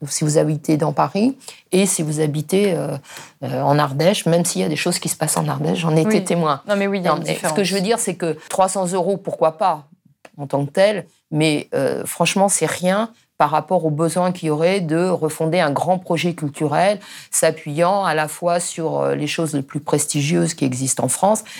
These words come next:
Speaker 1: mais aussi sur ce tissu extrêmement important qui existe dans plein de territoires,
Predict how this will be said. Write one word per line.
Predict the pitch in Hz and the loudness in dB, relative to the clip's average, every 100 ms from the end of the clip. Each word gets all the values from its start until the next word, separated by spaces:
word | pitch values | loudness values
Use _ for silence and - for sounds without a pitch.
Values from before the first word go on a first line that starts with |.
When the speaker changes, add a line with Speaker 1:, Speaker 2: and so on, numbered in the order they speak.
| - | -2
Speaker 1:
mais | 165 160 | 2 4
aussi | 151 147 - 240 | 4 2 0 0
sur | 240 - 190 - - - - | 0 -2 -2 -4 -6 -20 -6
ce | - | -2
tissu | 165 165 185 - 208 | 0 0 -2 0 -2
extrêmement | 175 - 185 175 175 | -2 -2 -2 0 0
important | 160 175 170 180 175 | 0 -2 -2 -2 -2
qui | 170 | -2
existe | 147 143 170 - - | -2 -2 -2 -4 -4
dans | 131 127 131 | -2 -2 0
plein | 180 185 | 2 2
de | |
territoires, | 180 175 151 - 180 214 | 2 0 -2 0 2 2